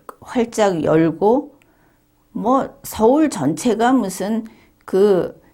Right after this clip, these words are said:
인형극 하듯이 열렸다 닫혔다 그냥 난리를 치는 것이죠. 그러면서, 어, 이 청와대가 칠십사 년 만에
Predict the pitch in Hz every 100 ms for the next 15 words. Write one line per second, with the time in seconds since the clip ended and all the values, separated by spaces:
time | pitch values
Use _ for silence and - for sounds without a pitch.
0 | _ - 214 247 269 247 214 156 196 143
1 | - - 202 180 - 147 170 - 175 131
2 | - - 196 - 175 180 185 196 202 190
3 | - - 196 180 202 202 185 165 180 -
4 | 247 247 233 175 - - 165 - 208 208
5 | _ _ _ _ _ _ _ _ _ _
6 | - - - - - - 247 262 240 208
7 | 233 214 170 - - _ _ _ _ _
8 | _ _ - - 165 151 - 85 - -
9 | 196 190 277 302 285 196 156 170 196 139
10 | - _ _ _ _ - - 320 - 311
11 | 277 - - 151 180 233 233 233 175 151
12 | 160 285